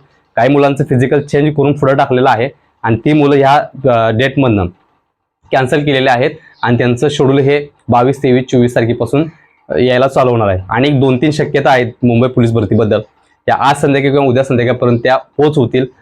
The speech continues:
थोडंसं वेगळा विषय होणार आहे, लक्षात ठेवायचं. आणि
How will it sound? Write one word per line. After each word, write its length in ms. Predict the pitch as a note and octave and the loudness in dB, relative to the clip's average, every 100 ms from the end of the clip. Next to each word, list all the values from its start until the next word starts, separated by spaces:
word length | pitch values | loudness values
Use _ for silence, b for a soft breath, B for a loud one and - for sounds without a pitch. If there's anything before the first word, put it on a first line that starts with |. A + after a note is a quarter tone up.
| b - | b -2
थोडंसं 360 | C#3 D#3 D3+ D#3 | 2 2 2 2
वेगळा 240 | C#3+ C3+ | 2 2
विषय 260 | C#3 B2+ D3 | 0 0 0
होणार 260 | A#2+ B2 | 2 2
आहे, 100 | C3 | 0
लक्षात 180 | A#2 A2+ | -2 -4
ठेवायचं. 460 | - A2 G#2+ B2+ - b b _ | -2 -2 0 -2 -4 b b _
आणि 360 | G#2 B2+ D3+ | -2 0 -2